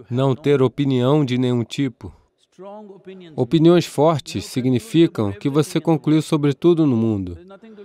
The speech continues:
Não há nada para se viver aqui. Quando você tira conclusões sobre todos e tudo,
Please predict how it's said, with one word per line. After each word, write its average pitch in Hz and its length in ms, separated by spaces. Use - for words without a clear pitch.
Não 156 180
há 151 80
nada 175 280
para 147 180
se - 160
viver 113 360
aqui. 92 380
Quando 170 180
você 156 300
tira 151 300
conclusões 139 760
sobre 120 320
todos 127 480
e 107 60
tudo, 113 520